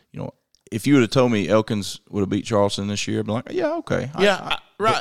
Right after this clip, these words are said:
Speaker 1: but,
Speaker 2: We picked it.
Speaker 1: but the
Speaker 2: I
Speaker 1: mar-,
Speaker 2: picked it by, like, three.
Speaker 1: but the margin of victory, I
Speaker 2: Yeah.
Speaker 1: would have never picked that.
Speaker 2: Yeah. It makes sense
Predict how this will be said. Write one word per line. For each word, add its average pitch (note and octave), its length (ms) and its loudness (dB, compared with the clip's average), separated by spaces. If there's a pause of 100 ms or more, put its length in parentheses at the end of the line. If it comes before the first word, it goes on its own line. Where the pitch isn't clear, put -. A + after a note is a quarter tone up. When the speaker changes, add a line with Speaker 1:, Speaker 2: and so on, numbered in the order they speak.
Speaker 1:
but, - 20 -14
Speaker 2:
We F#3+ 140 -2
picked B3 320 -2
it. - 160 -10
Speaker 1:
but A#2 180 -4
the - 80 -2
Speaker 2:
I E3 60 6
Speaker 1:
mar-, - 80 2
Speaker 2:
picked D4 220 2
it - 80 -6
by, D#3 100 2
like, C3+ 260 -2
three. F3 460 0
Speaker 1:
but - 120 -4
the F2 100 -4
margin D3 420 0
of G2 60 -8
victory, F#2 500 -2
I G#2 80 -2
Speaker 2:
Yeah. G2 60 -2
Speaker 1:
would F#2 100 -4
have F2 80 -6
never G2+ 320 -4
picked - 300 -10
that. - 180 -4
Speaker 2:
Yeah. G2+ 100 -14 (1200)
It E3 220 -6
makes G3 280 -2
sense G#3 360 -4